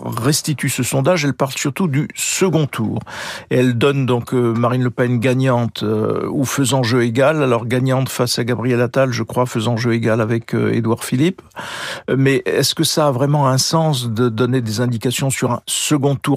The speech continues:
parfaitement hypothétique ? Est-ce qu'il ne vaut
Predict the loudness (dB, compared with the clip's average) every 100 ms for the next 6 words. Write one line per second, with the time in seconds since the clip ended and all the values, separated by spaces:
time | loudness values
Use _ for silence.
0 | 0 -4 -2 -4 -2 -2 -2 -4 -4 -4
1 | -4 -2 -4 -6 -14 -14 -10 -4 -2 0
2 | 2 2